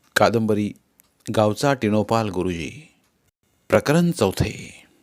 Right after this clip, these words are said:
आता सरपंच अण्णांचा रुबाब काय विचारता? तो गडी मलमलीचे धोतर,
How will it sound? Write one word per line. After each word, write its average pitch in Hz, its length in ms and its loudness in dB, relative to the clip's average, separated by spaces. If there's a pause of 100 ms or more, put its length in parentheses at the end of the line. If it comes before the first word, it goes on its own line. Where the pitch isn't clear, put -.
(1500)
आता 123 500 4
सरपंच 120 560 0
अण्णांचा 120 500 0
रुबाब 117 340 2
काय 107 320 2
विचारता? 101 800 0 (1200)
तो 131 240 8
गडी 123 340 4
मलमलीचे 120 600 2
धोतर, 110 440 6